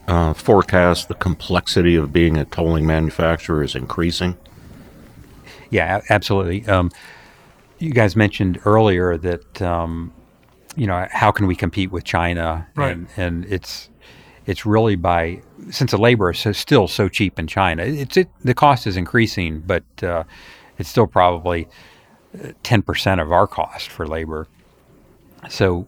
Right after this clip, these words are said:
Speaker 2: we're trying to automate
Speaker 1: Mm-hmm.
Speaker 2: with computer control systems so that, um, one employee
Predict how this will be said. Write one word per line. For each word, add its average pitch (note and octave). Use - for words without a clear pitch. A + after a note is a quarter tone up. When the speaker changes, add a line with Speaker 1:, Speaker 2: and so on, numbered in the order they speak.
Speaker 2:
we're G2+
trying G2+
to F2
automate F2
Speaker 1:
Mm-hmm. C2
Speaker 2:
with F2+
computer F#2+
control G2
systems F2
so F2+
that, E2
um, E2
one G2+
employee F2+